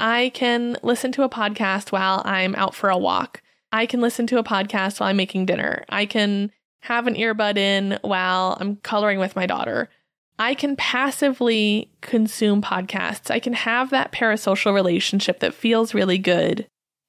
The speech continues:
but I can also be doing other things that matter to me. And in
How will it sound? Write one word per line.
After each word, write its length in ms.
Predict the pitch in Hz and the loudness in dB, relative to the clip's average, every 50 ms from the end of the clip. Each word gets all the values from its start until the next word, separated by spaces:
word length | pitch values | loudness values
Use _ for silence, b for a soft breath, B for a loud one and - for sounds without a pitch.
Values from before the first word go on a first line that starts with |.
| _ _ | _ _
but 140 | - 220 214 | -2 0 0
I 100 | 196 202 | 0 0
can 160 | 208 - 214 | 0 -2 -2
also 320 | - - 196 208 - 220 208 | 0 2 0 0 2 0 0
be 140 | 208 208 | 2 2
doing 300 | 190 196 185 185 185 190 - | 2 2 2 2 2 0 0
other 220 | - 185 185 185 190 | 0 2 2 2 2
things 300 | - 185 180 175 202 - | 0 -2 -2 -2 -2 -4
that 120 | - - | -4 -4
matter 320 | - - - - - - | -2 -4 -2 -2 -2 -2
to 180 | - - - - | -2 -2 -4 -4
me. 300 | - - - - 269 262 _ _ _ - | -2 -4 -4 -6 -6 -8 _ _ _ -4
And 200 | 247 226 220 - | -2 -2 -2 0
in 400 | - 220 226 240 254 254 247 254 | 0 0 2 2 2 0 -2 -4